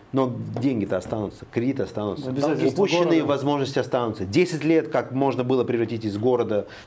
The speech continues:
Speaker 1: да, из, из Кишинёва, вернуть хотя бы, ну, ту, ту былую, да, былую значимость, былую красоту, а, б-, былое, да, как называли, белый камень. Десять лет же ушли.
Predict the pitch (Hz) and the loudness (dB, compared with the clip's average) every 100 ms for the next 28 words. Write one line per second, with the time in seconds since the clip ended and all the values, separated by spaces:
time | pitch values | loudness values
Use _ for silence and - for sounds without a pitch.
0 | - 123 120 110 - - 117 - 117 147 | -2 0 2 -2 -4 -10 -10 -6 -2 2
1 | 143 117 120 143 139 - 113 123 110 - | 2 4 2 2 0 -2 0 0 0 -4
2 | - - - 120 110 127 117 127 117 123 | -10 -18 -8 -4 -2 -2 0 0 0 2
3 | 131 123 107 117 127 110 101 101 - - | 2 2 2 0 0 -2 -6 -8 -10 -14
4 | - - 113 127 139 120 110 120 - 101 | -18 -4 0 2 2 0 2 0 0 -6
5 | 87 104 120 120 120 117 117 120 101 - | -4 -2 -2 -2 -2 -2 -2 -2 -4 -6
6 | - - - 104 104 104 101 101 101 101 | -18 -18 -4 0 2 2 2 2 2 2
7 | 101 101 101 110 107 127 139 151 143 131 | 2 0 -2 -4 0 0 4 2 4 2
8 | 120 - - - - - 139 127 - - | 0 -6 -20 -20 -8 -2 0 0 -4 -12
9 | - 117 101 120 123 117 123 117 113 110 | -8 -4 -2 0 0 2 2 2 0 0
10 | 131 139 135 131 117 95 - - - - | 0 0 0 0 0 -2 -6 -14 -20 -20
11 | - - - 139 170 135 139 113 98 - | -20 -20 -4 -2 0 0 0 0 -2 -2
12 | 139 | -4